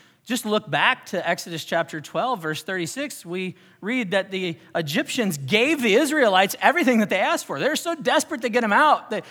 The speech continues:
Israelites say, "Give us your gold and your silver jewelry and give us your clothes," and they give it to them. And so Israel plundered them, twelve thirty-six says. They came out of Egypt with great possessions. God had even,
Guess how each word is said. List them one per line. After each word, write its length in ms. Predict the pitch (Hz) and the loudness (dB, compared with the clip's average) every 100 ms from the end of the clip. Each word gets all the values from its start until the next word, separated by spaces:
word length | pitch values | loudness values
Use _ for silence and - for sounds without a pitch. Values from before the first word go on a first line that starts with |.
| - | -8
Israelites 420 | 214 294 294 254 | -4 0 2 2
say, 140 | - 220 | 0 -2
"Give 200 | 180 240 | 0 0
us 120 | 285 | -2
your 120 | 254 | -4
gold 460 | 185 220 302 302 214 | 2 4 4 4 2
and 100 | 208 | -2
your 100 | 202 | -2
silver 340 | - 294 294 | -2 -2 -2
jewelry 400 | 196 226 320 330 | -2 0 0 0
and 100 | 196 | -2
give 100 | 262 | -4
us 120 | 320 | -6
your 100 | 254 | -6
clothes," 340 | 240 220 339 247 | -4 0 0 2
and 100 | 247 | 4
they 100 | 277 | 4
give 180 | 349 415 | 2 0
it 80 | |
to 140 | - 302 | -4 -4
them. 260 | 170 113 107 _ _ _ _ _ _ _ _ _ _ _ _ _ _ _ - | -4 -6 -12 _ _ _ _ _ _ _ _ _ _ _ _ _ _ _ -6
And 100 | 202 | -2
so 160 | - 220 | 0 2
Israel 380 | 247 240 240 | 2 2 0
plundered 440 | 190 262 349 302 156 | 0 0 0 -2 -6
them, 240 | 123 104 127 _ _ _ _ _ _ _ | -10 -12 -20 _ _ _ _ _ _ _
twelve 180 | - 160 | -8 -6
thirty-six 500 | 180 151 131 151 - | -4 -6 -8 -12 -16
says. 340 | - 107 - - | -20 -20 -18 -6
They 120 | 208 | -6
came 280 | - 302 285 | 2 4 6
out 200 | 302 349 | 6 6
of 80 | 247 | 6
Egypt 400 | 320 233 254 247 | 6 6 4 2
with 180 | 254 | -2
great 280 | 196 285 311 | 2 2 2
possessions. 920 | 285 262 320 - 285 180 131 - - _ _ _ _ _ _ _ _ _ _ _ _ _ _ _ _ _ _ _ _ _ _ _ _ - | 0 4 4 4 0 -2 -6 -12 -20 _ _ _ _ _ _ _ _ _ _ _ _ _ _ _ _ _ _ _ _ _ _ _ _ -8
God 240 | 160 180 | -2 0
had 140 | 180 147 | 0 -2
even, 360 | 170 147 123 | -2 -4 -6